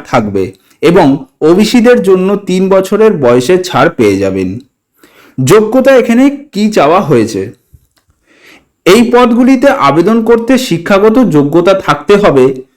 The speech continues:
ন্যূনতম মাধ্যমিক পাস বা তার সমতুল্য। এছাড়াও কাউন্সিলর পদের জন্য সাইকোলজিতে গ্র্যাজুয়েশন থাকতে হবে এবং সমতুল্য যোগ্যতাও থাকতে হবে,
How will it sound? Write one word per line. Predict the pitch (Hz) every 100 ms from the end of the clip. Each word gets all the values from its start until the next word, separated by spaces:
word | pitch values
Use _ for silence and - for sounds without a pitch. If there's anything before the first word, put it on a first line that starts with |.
| _ _
ন্যূনতম | 139 208 240 262 254 254 269 202
মাধ্যমিক | 151 147 143 175 202 202
পাস | 156 165 -
বা | 165 165 240 269 _
তার | 165 175 -
সমতুল্য। | 139 127 110 104 98 90 - _ _
এছাড়াও | 175 180 220 143 131 175 - _ _ -
কাউন্সিলর | 170 202 226 254 262 240
পদের | - 185 190
জন্য | 202 226 151 143 185 - _ -
সাইকোলজিতে | 165 175 190 247 262 220 196 160 196 214 - _
গ্র্যাজুয়েশন | 123 143 160 202 202 240 240
থাকতে | 240 143 -
হবে | 180 185 202 277 277 - -
এবং | 170 180 214 214 - _ -
সমতুল্য | 156 170 185 214 240 190
যোগ্যতাও | 156 156 170 220 285 330 -
থাকতে | 127 -
হবে, | 117 104